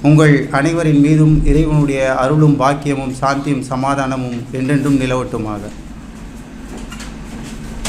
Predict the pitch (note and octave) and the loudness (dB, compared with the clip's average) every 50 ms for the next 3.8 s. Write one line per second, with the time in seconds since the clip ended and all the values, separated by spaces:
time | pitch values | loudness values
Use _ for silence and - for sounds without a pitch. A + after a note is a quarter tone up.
0 | - D3+ D3+ D#3+ F#3 E3+ F3 E3+ F3 E3 E3 D#3+ D#3 D#3 E3 F3 E3+ D#3 D#3+ D#3+ | 2 4 4 4 4 2 2 2 4 4 6 6 6 6 6 4 4 4 4 4
1 | D#3 D#3+ D#3 D#3 E3 F#3 F#3 F3 E3+ D#3+ D3+ C#3+ C#3 C3 A#2 - - - - - | 4 4 2 2 2 2 2 2 4 4 4 4 2 2 2 0 0 -2 -4 -6
2 | - - - - - - - - - - - - - - - - - - - - | -8 -12 -14 -14 -16 -16 -18 -18 -18 -20 -20 -18 -18 -18 -18 -16 -16 -16 -16 -6
3 | - - E3+ F3 F3 D#3+ F3 F#3+ G#3 A#3+ A#3+ A3 - - G3 | 0 2 2 4 4 4 6 6 6 6 6 4 4 4 2